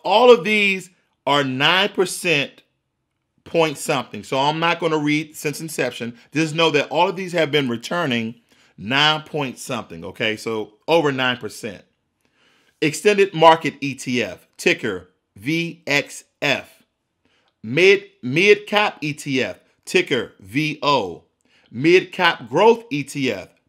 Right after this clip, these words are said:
ticker V O T. Mid cap value E T F, ticker V O E. Did I already say that? Or was it V O T? <laughs> Moving right along to the small cap asset class of Vanguard's E T Fs.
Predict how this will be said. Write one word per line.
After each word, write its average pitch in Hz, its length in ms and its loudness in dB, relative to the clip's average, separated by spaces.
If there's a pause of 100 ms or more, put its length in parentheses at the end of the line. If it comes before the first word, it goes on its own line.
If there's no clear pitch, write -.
ticker 135 520 0 (140)
V 151 400 -4
O 139 240 0
T. 123 500 -8 (720)
Mid 170 320 2
cap 180 260 0
value 190 500 2
E 156 120 -8
T 131 320 -4
F, 95 160 -10 (340)
ticker 127 500 -2 (280)
V 160 400 -4
O 143 340 2
E. 139 240 -2
Did 143 160 -6
I 285 60 -4
already 247 160 -4
say 202 180 -4
that? 185 320 -6 (140)
Or 127 120 -6
was 123 140 -4
it 120 100 -8
V 131 160 -2
O 113 100 -4
T? 95 340 -12 (260)
<laughs> - 520 -10
Moving 214 320 4
right 202 180 6
along 185 200 4
to 180 120 -2
the 151 120 0
small 165 520 4
cap 156 420 0 (220)
asset 135 400 0
class 117 400 0 (320)
of 147 260 6
Vanguard's 120 720 2 (200)
E 131 140 -4
T 117 280 -6
Fs. - 260 -12